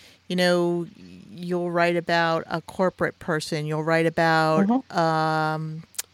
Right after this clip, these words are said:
Speaker 1: a performer, an artist, uh, a surfer, a golfer, right?
Speaker 2: Mm-hmm.
Speaker 1: So are these all bits and pieces of you, or are they people you know, or are they just totally fabricated?
Speaker 2: Um,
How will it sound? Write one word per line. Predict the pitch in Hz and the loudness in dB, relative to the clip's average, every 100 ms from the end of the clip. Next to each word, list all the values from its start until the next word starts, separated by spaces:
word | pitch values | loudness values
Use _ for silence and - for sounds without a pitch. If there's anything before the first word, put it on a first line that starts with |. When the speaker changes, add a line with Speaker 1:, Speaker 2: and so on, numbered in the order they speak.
| _ 175 | _ 0
Speaker 1:
a | 160 | 0
performer, | - - 175 - 185 170 147 135 131 - | -2 -6 -6 0 0 0 -2 -4 -6 -6
an | 151 | -4
artist, | - 175 170 156 139 123 - - | 0 4 4 2 -2 -4 -8 -4
uh, | 156 156 151 | -2 -2 -2
a | 151 | -2
surfer, | - 220 208 - 175 147 143 | 2 4 4 4 4 4 4
a | 151 | 2
golfer, | 160 196 190 - 170 143 143 143 - - - - | 6 8 6 6 2 2 -2 -6 -14 -20 -10 -2
right? | 165 180 196 185 | 2 2 0 2
Speaker 2:
Mm-hmm. | 202 254 - - - | 4 4 0 -18 -14
Speaker 1:
So | - 220 214 202 - | 6 8 10 8 6
are | 208 | 4
these | 208 277 277 | 6 6 6
all | 262 | 6
bits | 196 214 220 - | 6 4 2 2
and | 220 | 0
pieces | - 240 247 - 233 | 0 -4 -2 0 2
of | 214 185 | 4 4
you, | 185 196 247 330 339 - - | 6 6 6 4 -2 -4 2
or | 180 | 4
are | 185 185 | 6 4
they | 185 180 175 | 4 2 0
people | - 208 - | -4 -6 -2
you | 190 185 180 | 0 0 2
know, | 185 220 277 277 | 4 6 6 4
or | 233 170 | 4 4
are | 165 | 2
they | 165 190 180 170 - | 0 -2 -2 -6 -6
just | 196 190 - _ _ - | -4 -4 -8 _ _ -6
totally | - 208 190 | 0 2 2
fabricated? | - 175 160 160 170 160 147 147 _ - - - - - - - - - - - _ - - - | 4 4 4 0 -2 -2 -2 -6 _ 4 4 -2 -16 -8 -2 0 0 0 -6 -12 _ 0 6 12
Speaker 2:
Um, | 311 320 320 | 12 12 12